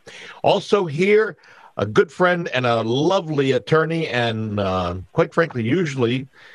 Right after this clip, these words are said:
she works over at Limestone Title and Escrow. She was the former legal counsel for the Kentucky Real Estate Commission, and she's now legal counsel for Limestone. Lee Harris.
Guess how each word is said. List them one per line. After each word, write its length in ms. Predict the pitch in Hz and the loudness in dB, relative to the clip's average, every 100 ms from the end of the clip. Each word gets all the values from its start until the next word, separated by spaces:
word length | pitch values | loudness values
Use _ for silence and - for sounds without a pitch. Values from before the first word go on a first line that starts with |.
| - _ | -20 _
she 100 | - | -2
works 280 | 123 139 - | 0 0 2
over 160 | 170 151 | 2 0
at 80 | |
Limestone 600 | 123 151 139 - 165 160 | 0 -2 -2 0 0 0
Title 360 | - 151 156 143 | 0 0 2 0
and 100 | 135 | 0
Escrow. 400 | 160 - 127 131 | -2 0 2 0
She 220 | - 143 | 0 -2
was 440 | 117 120 120 117 - | 2 2 2 0 -2
the 120 | 101 | -2
former 520 | - 156 156 135 117 | 2 2 2 0 0
legal 320 | 113 143 131 | 0 -2 -2
counsel 480 | 107 135 170 - 110 | -2 -2 -2 -4 -6
for 360 | - 113 113 110 | -2 2 2 0
the 220 | 104 98 | -4 -4
Kentucky 520 | - 101 131 127 120 | -4 -2 -2 -2 -2
Real 200 | 120 151 | 0 -2
Estate 300 | 135 113 95 | -2 -4 -2
Commission, 480 | - 151 - 95 101 - - - - - - | -2 -2 -2 -6 -6 -12 -20 -20 -18 -8 -2
and 260 | 101 107 | -2 -2
she's 160 | - 101 | -2 0
now 160 | 131 113 | 2 2
legal 240 | 135 120 | 0 -2
counsel 480 | - 165 190 - 95 | 0 -2 -2 -4 -2
for 180 | 110 95 | 0 0
Limestone. 540 | 87 82 - 120 131 | -2 -6 -2 -2 0
Lee 420 | 113 160 247 269 | 0 0 0 0
Harris. 600 | 185 233 170 87 - - | 0 0 0 -4 -10 -18